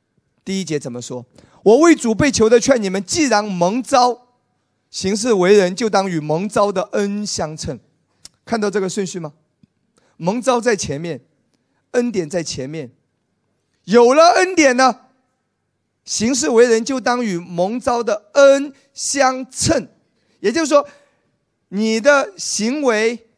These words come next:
是与你的恩相称。我，我再说一次这句话，请跟我说好不好？不是用行为来定义身份，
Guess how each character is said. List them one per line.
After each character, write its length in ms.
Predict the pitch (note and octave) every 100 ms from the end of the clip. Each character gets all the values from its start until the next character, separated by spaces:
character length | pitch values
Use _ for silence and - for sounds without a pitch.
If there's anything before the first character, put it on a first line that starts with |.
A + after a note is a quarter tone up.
| _ _ _ _ _ _ _ _ _
是 260 | - C4+
与 200 | G#3 A3+
你 120 | B3 G3
的 140 | G3+
恩 420 | G#3 C4+ C4 C#4
相 280 | - A3+ F#3+
称。 200 | - F3+ - -
我， 140 | G3
我 160 | G3 G3+
再 140 | C4+
说 180 | A3+ A#3+
一 40 |
次 220 | - F#3 C3
这 160 | A3 F#3+
句 140 | F#3
话， 200 | F3+ D3 _
请 180 | - F3
跟 100 | B3
我 120 | G#3
说 180 | E3+ F3
好 100 | D3+
不 60 | D3+
好？ 320 | C#3+ - _ _ _ -
不 160 | A#3
是 160 | C#4 D4
用 160 | C4+ A#3+
行 320 | - F#3+ A#3+
为 340 | F#3 F#3 F#3 _ _ _ _ _ _ _ - - -
来 160 | F3+
定 280 | F#3 C#4+ B3
义 200 | A#3 G3+
身 200 | - G#3
份， 280 | F#3+ F3